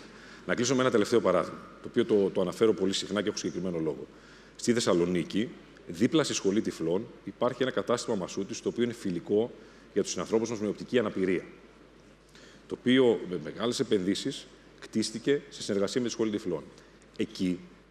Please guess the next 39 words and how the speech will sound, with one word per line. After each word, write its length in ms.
δεν 100
κοιτάξαμε 440
ποτέ 360
ποιο 220
είναι 100
το 160
buyback 480
period. 240
Δεν 120
είδαμε 200
ποτέ 300
πότε 360
θα 100
πάρουμε 300
πίσω 260
την 120
επένδυσή 420
μας. 160
Για 200
μας 360
είναι 120
κάτι 200
πολύ 180
διαφορετικό 500
και 140
ακούστηκε 300
και 420
ο, 220
ο, 120
ο 80
αρχοντικός 460
σκοπός 600
όταν 180
δραστηριοποιείται 500
μια 180
εταιρεία. 480
Και 100
αυτό 180
τελικά 600